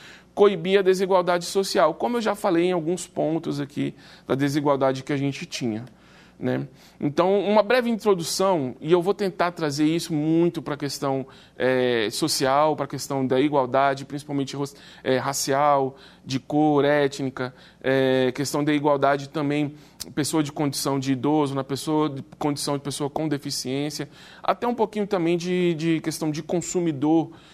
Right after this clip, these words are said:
e questão também de, de criança, né? Então, os direitos humanos, é, nessa formatação,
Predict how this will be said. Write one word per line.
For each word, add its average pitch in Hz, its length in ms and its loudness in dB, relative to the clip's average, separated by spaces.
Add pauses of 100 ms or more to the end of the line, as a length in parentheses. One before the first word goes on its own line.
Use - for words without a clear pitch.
(120)
e 135 60 -8
questão 147 340 -4
também 147 360 0
de, 147 600 2 (260)
de 143 220 -2
criança, 135 680 -2 (500)
né? 135 180 -2
Então, 151 200 0
os 160 100 0
direitos 180 320 2
humanos, 156 480 0 (240)
é, 135 560 2
nessa 147 200 0
formatação, 147 760 -2